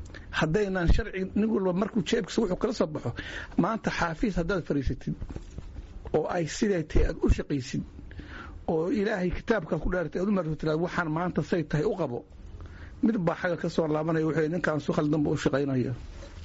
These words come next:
berri xilkaa lagaa qaadaya waxaa laga qaaday maxaad wax wanaagsan u qabat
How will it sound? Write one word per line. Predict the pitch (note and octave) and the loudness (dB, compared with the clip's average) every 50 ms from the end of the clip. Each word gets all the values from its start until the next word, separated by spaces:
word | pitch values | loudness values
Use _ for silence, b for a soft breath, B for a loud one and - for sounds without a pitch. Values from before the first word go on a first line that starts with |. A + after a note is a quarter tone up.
| - - | -8 0
berri | - F#3+ G3+ G#3 | 2 2 4 4
xilkaa | - F3+ D3+ - D#3+ | 2 0 -2 -2 -2
lagaa | C#3 C#3 C#3+ D3+ | 0 0 0 0
qaadaya | D3 D3+ C#3+ C3 C#3 C#3+ | 0 -2 -2 0 2 2
waxaa | D3+ D3 - E3+ | 2 2 0 0
laga | D#3 D3+ | 2 2
qaaday | D3+ D3+ D3 D3 | 2 2 2 2
maxaad | D3 E3 D#3+ | 2 2 2
wax | D#3 D#3+ | 2 2
wanaagsan | D3+ D3 C#3 C3 - - B2 | 2 2 0 0 0 0 0
u | |
qabat | A#2+ B2 B2 B2 - | 2 0 0 0 -2